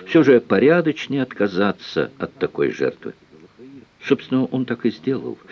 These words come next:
но сегодня, при ярком свете дня, ему казалось, что он должен был воспрепятствовать этому более решительно. Он давно не видел Иоганну,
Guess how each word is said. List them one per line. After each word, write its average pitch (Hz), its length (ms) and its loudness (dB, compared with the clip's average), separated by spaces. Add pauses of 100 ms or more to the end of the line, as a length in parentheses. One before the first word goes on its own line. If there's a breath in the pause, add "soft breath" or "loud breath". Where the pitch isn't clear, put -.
(240 loud breath)
но 98 120 -2
сегодня, 104 600 4
при 80 200 0
ярком 92 360 0
свете - 380 -4
дня, 131 300 -6
ему 98 160 -6
казалось, 85 560 -2 (220 loud breath)
что - 260 -2
он 95 240 0
должен 139 400 2
был 123 220 4
воспрепятствовать 76 1120 -4
этому 71 280 -4
более 90 340 0
решительно. - 560 -10 (800)
Он 87 160 -2
давно 95 300 0
не 85 120 -4
видел 85 400 -4
Иоганну, 76 540 -4